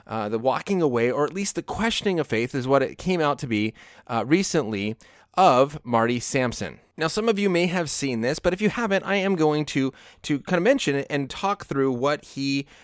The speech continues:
uh, posted on his Instagram page. So he made this kind of public statement on Instagram where he posted, and he started off by saying,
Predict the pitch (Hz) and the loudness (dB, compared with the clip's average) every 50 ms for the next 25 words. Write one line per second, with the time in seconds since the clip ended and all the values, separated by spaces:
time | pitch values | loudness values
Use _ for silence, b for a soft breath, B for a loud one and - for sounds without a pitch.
0 | b b 135 127 - - - 214 208 214 - - 156 - - - 139 139 135 117 | b b -8 -6 -6 -2 2 2 2 2 2 0 0 0 0 0 0 0 0 0
1 | 147 139 131 - - - 135 135 - - 135 117 117 110 107 107 147 160 131 98 | -2 -2 -2 -2 -4 -4 -4 -4 -4 -4 -2 0 0 2 2 2 2 2 2 0
2 | - - - B B B B B B 180 190 196 208 208 240 277 339 262 214 - | -2 -8 -12 B B B B B B 0 2 2 2 2 0 0 0 0 -2 0
3 | - 208 175 147 - - 214 226 320 285 220 - - - 151 139 131 139 147 - | 0 -2 -2 -2 -2 0 -2 0 0 -2 -4 -4 -2 -2 -2 -2 -2 -4 -6 -6
4 | - B B B B B B B 180 220 226 - - 165 151 - - - 131 120 | -8 B B B B B B B 2 2 2 2 0 -2 -4 -4 -2 0 0 0
5 | 117 123 127 127 127 131 147 139 123 - 180 180 190 - - 196 190 - B B | 2 2 2 2 2 2 2 0 0 2 2 2 2 4 2 0 0 0 B B
6 | B B B B 139 143 135 135 139 143 139 - - 190 202 202 180 160 156 156 | B B B B -2 -2 0 -2 -2 -4 -4 -2 0 2 2 4 4 4 4 4
7 | - 151 139 127 - - 139 123 120 120 117 113 | 2 2 0 0 2 2 2 2 4 2 0 -2